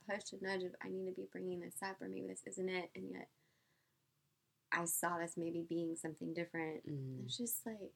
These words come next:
Speaker 1: there's that disappointment that,
Speaker 2: Yeah.
Speaker 1: I don't know. Does that make, uh, am I
Speaker 2: Yeah, no, it
Speaker 1: rambling
Speaker 2: makes
Speaker 1: or
Speaker 2: sense. I have a question
Speaker 1: Yeah,
Speaker 2: when you talk,
Speaker 1: question.
Speaker 2: talk about um, you know, like, maybe working through things in relationships
Speaker 1: Mm.
Speaker 2: with stuff from your past. And, like, I'm sure
Speaker 1: Mm-hmm.
Speaker 2: that's stuff that you are exploring and, like,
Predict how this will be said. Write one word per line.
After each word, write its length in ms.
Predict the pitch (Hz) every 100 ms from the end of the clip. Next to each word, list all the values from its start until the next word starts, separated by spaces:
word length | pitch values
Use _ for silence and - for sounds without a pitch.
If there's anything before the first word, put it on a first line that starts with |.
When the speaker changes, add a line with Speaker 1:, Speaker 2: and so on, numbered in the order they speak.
| _ -
Speaker 1:
there's 160 | 208 -
that 160 | -
disappointment 720 | - - 240 - 269 269 262
that, 140 | - 240
Speaker 2:
Yeah. 160 | 143 143 - _ _ _ _ _ _ _ - -
Speaker 1:
I 60 | 190 190
don't 100 | 185
know. 220 | - - - -
Does 80 | 233
that 200 | 269 330
make, 120 | 330 -
uh, 40 | 285 277 -
am 60 | 269
I 40 |
Speaker 2:
Yeah, 260 | 156 214 -
no, 60 | -
it 40 |
Speaker 1:
rambling 180 | 185 185
Speaker 2:
makes 180 | 202 233
Speaker 1:
or 80 | 196
Speaker 2:
sense. 180 | 185 170
I 80 | 175
have 120 | 185
a 80 | 196
question 760 | 196 - 190 - 170 151 151 151
Speaker 1:
Yeah, 260 | 240 240 185
Speaker 2:
when 140 | 165
you 100 | 160
talk, 280 | 156 160 160
Speaker 1:
question. 200 | - - - -
Speaker 2:
talk 320 | - 165 -
about 600 | 185 175 170 156 147 - - - - - _ _ _ _ _ _ _ _ _ _ -
um, 680 | 180 165 143 135 151 143 151 -
you 160 | 170
know, 60 | 139
like, 160 | 139 139
maybe 260 | 160 147 139
working 440 | 131 139 - 139
through 220 | 139 151 143
things 280 | 147 139 139
in 60 |
relationships 1000 | 135 131 135 - 135 135 - - 170 160
Speaker 1:
Mm. 40 | 156
Speaker 2:
with 180 | 143
stuff 200 | - 131 -
from 140 | 135
your 120 | 151
past. 460 | - 226 190 175 -
And, 80 | 131
like, 120 | 170
I'm 100 | 180
sure 180 | 165 151
Speaker 1:
Mm-hmm. 80 | 139
Speaker 2:
that's 120 | -
stuff 200 | 139 131
that 120 | 139
you 200 | - 131
are 300 | 127 123 139 -
exploring 560 | - - 131 123 123
and, 120 | 123
like, 160 | 143